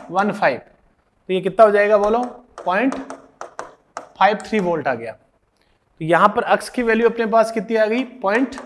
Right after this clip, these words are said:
फ़ाइव थ्री। अब वैसे डिस्प्रोपोर्शनेशन के लिए एक जो अपन ने पहले क्वेश्चन किया था,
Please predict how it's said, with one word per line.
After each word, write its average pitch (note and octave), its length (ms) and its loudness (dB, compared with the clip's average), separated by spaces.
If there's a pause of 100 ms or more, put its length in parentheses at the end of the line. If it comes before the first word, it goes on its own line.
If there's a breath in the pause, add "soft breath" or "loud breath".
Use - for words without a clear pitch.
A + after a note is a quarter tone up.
(640)
फ़ाइव G3+ 200 2 (100)
थ्री। C#3 240 -8 (1800)
अब G#3 100 4
वैसे G#3+ 260 2
डिस्प्रोपोर्शनेशन A3+ 920 0
के A#3 80 -4
लिए A3+ 220 6
एक G#3 100 4
जो A3 120 2
अपन A3 180 0
ने A3+ 80 0
पहले G#3 280 4
क्वेश्चन G#3 320 -4
किया G3+ 220 4
था, D#3+ 160 2